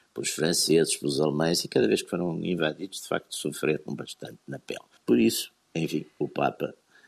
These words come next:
eh, sem justificar, sem, procurando explicar, que não é justificar, justificar é legitimar, é, mas explicar é diferente, não é? Aliás, isso em, em direito penal traduz-se em atenuantes,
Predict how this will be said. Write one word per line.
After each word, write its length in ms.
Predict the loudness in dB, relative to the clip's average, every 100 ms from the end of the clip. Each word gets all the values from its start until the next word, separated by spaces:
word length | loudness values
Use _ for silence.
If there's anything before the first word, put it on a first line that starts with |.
| -20 -12 0
eh, 240 | 4 4
sem 520 | 4 4 4 4 2
justificar, 1400 | 0 0 -2 -2 -8 -2 -2 -2 -2 0 4 4 2 0 -2
sem, 580 | -4 -4 -6 -6 -8 -12 _ -20 -20 _ _
procurando 420 | 0 4 4 4
explicar, 720 | 0 0 0 2 4 4 4
que 100 | 0
não 120 | 0 2
é 100 | 2
justificar, 800 | -2 -6 -4 -4 -2 -2 0 -2
justificar 680 | -6 -10 -8 -8 -4 0 0
é 100 | -2
legitimar, 1040 | -4 -4 -2 -4 -6 -8 -2 0 2 0 -4 _ _ _
é, 80 | -8
mas 280 | -4 -4 -4 -2
explicar 680 | -2 4 2 6 4 6
é 80 | 2
diferente, 600 | 0 -4 -4 -4 -6 -8
não 180 | -12 -10
é? 80 | -10
Aliás, 460 | -8 -6 -6 -6 -10 -10
isso 280 | -10 -12 -18 -20 -20 _ _
em, 60 | -10
em 40 |
direito 340 | -4 -2 -4
penal 380 | _ -10 -8 -8 -14 _ -20 -20 -20 -20 -20 _ -20 -18 -8
traduz-se 440 | -6 -4 -2 -2
em 220 | -4 -4
atenuantes, 600 | -6 -4 -8 -4 -6 -6